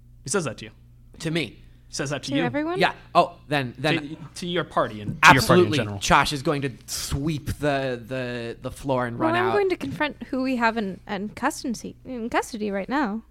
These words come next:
Speaker 1: Sure. Uh, what, what would you like to say to him?
Speaker 3: Well, I think I'd like, so is he, he's held back, right?
Speaker 1: Yeah, he's being held by these guys.
Speaker 3: I'm s-, taking his pistol immediately.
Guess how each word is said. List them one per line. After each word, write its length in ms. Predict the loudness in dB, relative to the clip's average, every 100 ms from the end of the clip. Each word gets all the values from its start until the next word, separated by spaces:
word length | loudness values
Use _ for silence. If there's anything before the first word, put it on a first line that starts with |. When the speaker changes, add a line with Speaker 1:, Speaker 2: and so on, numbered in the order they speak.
| -6
Speaker 1:
Sure. 240 | -2 -2 -4 -20 -20 -8
Uh, 300 | -2 0 0
what, 300 | -2 -2 -2
what 120 | -2 -6
would 140 | -6
you 80 | -8
like 80 | -8
to 80 |
say 160 | -8 -6
to 80 | -6
him? 160 | -8 -14 -20 -20 _ -20 -20 -20 -12 0
Speaker 3:
Well, 200 | 2 2
I 100 | 0
think 240 | 0 -2 -2
I'd 100 | -2
like, 220 | -2 -4 -8
so 180 | 0 0
is 140 | 0
he, 220 | -2 -6
he's 520 | -6 -2 -2 -2 -10 -12
held 400 | -12 0 2 2 0
back, 400 | 0 -2 -10 -16 -8
right? 220 | -6 -2
Speaker 1:
Yeah, 140 | 0
he's 120 | 0 0
being 160 | -2
held 240 | 0 0 0
by 120 | -4
these 160 | -4
guys. 340 | -4 -4 -2 0
Speaker 3:
I'm 200 | 0 0 -10
s-, 240 | -10 -10 -10 -4
taking 300 | -2 0 0
his 460 | 0 -2 -8 -6 0
pistol 420 | 0 0 -4 -2
immediately. 680 | 0 0 -2 -4 -6 -6